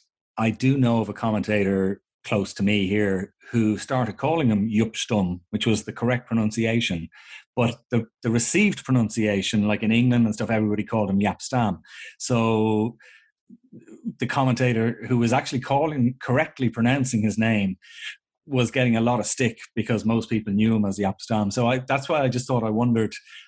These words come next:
am I right just to stick with Pepe as I've called him all his career, or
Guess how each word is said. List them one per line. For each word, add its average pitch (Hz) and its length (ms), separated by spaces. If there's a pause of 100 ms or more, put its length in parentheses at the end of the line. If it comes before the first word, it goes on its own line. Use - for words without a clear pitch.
(140)
am 110 120
I 101 100
right 107 300
just - 220
to 101 40
stick 127 260
with 107 140
Pepe 104 560
as 98 140
I've 98 160
called 107 240
him 95 100
all 104 200
his 95 120
career, 123 580
or 104 400